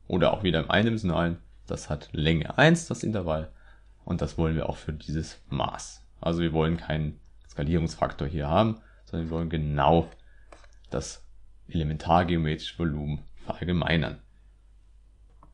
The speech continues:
Aber genau das hat ja auch noch eine andere Eigenschaft,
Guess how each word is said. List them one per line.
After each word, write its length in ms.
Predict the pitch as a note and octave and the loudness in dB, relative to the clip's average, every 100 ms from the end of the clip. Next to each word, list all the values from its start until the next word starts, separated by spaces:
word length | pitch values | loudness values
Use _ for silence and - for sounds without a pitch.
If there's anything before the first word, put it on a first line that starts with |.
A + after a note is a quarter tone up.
| - - - - | -20 -20 -20 -20
Aber 240 | - G2+ G2+ | 6 8 8
genau 300 | G2+ F#2 F2+ | 6 6 4
das 480 | - E3 - - - | 6 6 6 -6 -2
hat 160 | C#3+ | 0
ja 80 | - | 0
auch 120 | A2+ | 0
noch 180 | G#2+ G2 | -2 -4
eine 200 | F2 - | -6 0
andere 400 | D3 A3 D#3 G2+ | 4 6 6 4
Eigenschaft, 580 | C#2 D#2 - B2+ C#3+ | 0 -2 -2 -4 -4